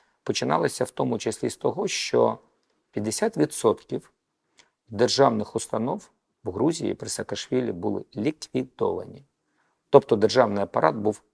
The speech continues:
в половину скорочений. І це не під час війни. Ми вимагаємо вісімдесят відсотків. Перше, що повинен зробити наш президент, бо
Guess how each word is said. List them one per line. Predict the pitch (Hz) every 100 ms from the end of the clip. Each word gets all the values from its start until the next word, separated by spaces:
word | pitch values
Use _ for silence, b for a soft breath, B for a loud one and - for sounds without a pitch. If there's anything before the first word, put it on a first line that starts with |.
| _
в | -
половину | - 113 110 123 120
скорочений. | - 107 104 - 107 - _ _ _ _ _ -
І | 123
це | - 110
не | 107
під | 113 -
час | 113 -
війни. | 127 135 117 - _ _ _ -
Ми | 110 170 -
вимагаємо | 104 113 98 95 98 92 92 -
вісімдесят | 107 - 107 110 107 -
відсотків. | - - - - _ _ _
Перше, | - 151 143 127
що | - 107
повинен | - 113 123 135 107
зробити | 95 104 113 113 120 - 101
наш | 104 107 104
президент, | - - 95 101 95 147 180 - _ _ _ _ -
бо | 107